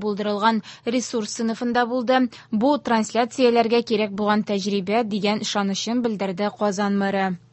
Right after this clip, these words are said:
Егерме сигезенче декабрьдә Кремль яр буенда төп чыршы утлары кабыначак һәм кышкы шәһәрчек ачылачак. Шул ук көнне Европада иң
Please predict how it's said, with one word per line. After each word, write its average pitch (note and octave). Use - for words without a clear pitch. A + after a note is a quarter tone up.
Егерме B3+
сигезенче A#3+
декабрьдә C4+
Кремль A#3
яр B3+
буенда C4+
төп -
чыршы -
утлары A#3
кабыначак A3+
һәм B3
кышкы A#3+
шәһәрчек A3
ачылачак. G#3
Шул B3
ук G3+
көнне A3
Европада A#3
иң C#4+